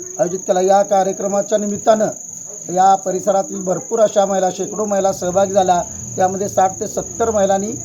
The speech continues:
सहभाग नोंदवला. अगदी जोशपूर्ण, पूर्ण वातावरणामध्ये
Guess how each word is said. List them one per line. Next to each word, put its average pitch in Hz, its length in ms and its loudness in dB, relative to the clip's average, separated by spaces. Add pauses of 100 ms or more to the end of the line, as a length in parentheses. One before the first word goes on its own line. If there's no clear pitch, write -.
(400)
सहभाग 208 420 4
नोंदवला. 196 440 0 (320)
अगदी 185 300 -2
जोशपूर्ण, 208 600 -4
पूर्ण 208 320 -4
वातावरणामध्ये 196 960 2